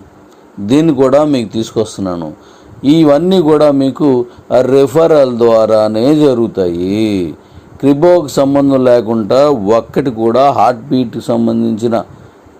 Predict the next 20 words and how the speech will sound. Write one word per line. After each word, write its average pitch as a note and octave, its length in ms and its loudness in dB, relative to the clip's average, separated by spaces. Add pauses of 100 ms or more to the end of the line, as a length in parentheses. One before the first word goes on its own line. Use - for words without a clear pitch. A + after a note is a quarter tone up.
(400)
బీవీ D#3 300 4 (120)
హార్ట్ B2+ 320 0
బీట్కి C3 320 0
సంబంధించిన A#2 640 -2
ప్రోడక్ట్ A#2 340 -4 (120)
లేకుండా G#2+ 420 -2
చూస్తున్నాను. D#2 480 -10 (600)
అంటే B2+ 220 0 (760)
ఈ A2 140 2
రెఫరల్ F3+ 400 2
ద్వారానే D#3 300 2
వెళ్తాం. A2 280 -4 (380)
ఆ - 20 2 (120)
రెండింటికి D#3+ 640 0
అనుకూలంగా C3 600 0
ఇప్పుడు G#2+ 240 0
ఒక A#2 100 -2 (760)
రెఫరల్ని B2 680 0
తయారు B2 360 2
చేస్తున్నాను. F2 440 -6